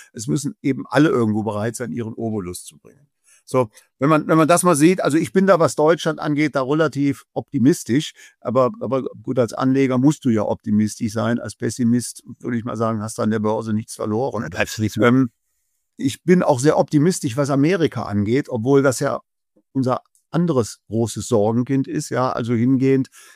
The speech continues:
Speaker 1: dass jetzt Leute eben sagen, "Meine Güte, da ist jetzt eine Administration, die heb-, hebelt jetzt möglicherweise die Demokratie aus den Angeln, das wird jetzt ein autokratischer Staat." Ich meine, Amerika za-, äh,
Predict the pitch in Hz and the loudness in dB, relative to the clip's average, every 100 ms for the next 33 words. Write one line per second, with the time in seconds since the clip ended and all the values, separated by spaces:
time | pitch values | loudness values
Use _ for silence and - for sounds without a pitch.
0 | _ - 117 - 123 117 120 127 131 135 | _ -6 -6 -2 -2 0 2 4 2 -2
1 | 127 120 123 123 120 123 117 123 127 120 | 0 2 2 2 0 2 0 0 -2 0
2 | 127 123 131 120 120 127 113 123 117 - | 0 0 -2 0 -2 -4 -8 -6 -8 -6
3 | 120 120 - 107 131 123 113 123 110 123 | -2 -2 -2 -8 -4 -4 -4 -6 -2 0
4 | 135 127 110 117 131 - 117 143 123 117 | 2 2 0 0 -2 -4 -2 0 0 -2
5 | 127 - 127 127 120 123 120 120 120 117 | -8 -6 -6 -4 -2 0 2 0 0 -4
6 | _ - _ 120 113 127 123 - 113 - | _ -20 _ -2 2 4 2 0 -8 -6
7 | 156 - 127 - 131 - 135 135 131 120 | -6 -2 -2 -2 -8 -4 0 2 2 0
8 | - 131 127 113 - - 123 117 - 123 | -2 -8 -4 -6 -6 -4 -4 -4 -4 -2
9 | 131 120 - 117 - 113 127 - _ _ | -2 -6 -8 -8 -6 0 0 -2 _ _
10 | _ _ - 127 - 131 139 131 127 117 | _ _ -6 -2 2 4 4 2 -4 -8
11 | - - - | -10 -8 -8